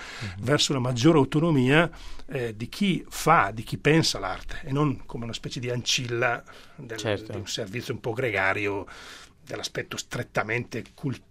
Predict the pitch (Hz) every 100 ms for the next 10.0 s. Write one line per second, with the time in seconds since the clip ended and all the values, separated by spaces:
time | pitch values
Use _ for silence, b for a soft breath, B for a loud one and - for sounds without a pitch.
0 | - 127 113 - 101 110 107 - 143 131
1 | - 139 113 135 139 120 104 101 - 92
2 | 101 110 - - - 98 87 - - 98
3 | - 104 101 180 - B B B B -
4 | 147 202 269 - 127 104 101 98 95 104
5 | 104 98 107 95 95 92 98 92 95 98
6 | 95 - 95 95 95 95 92 92 95 98
7 | 95 95 104 98 101 135 139 151 139 107
8 | 101 - 120 104 - 98 92 82 82 85
9 | 95 95 - B B B B - 101 101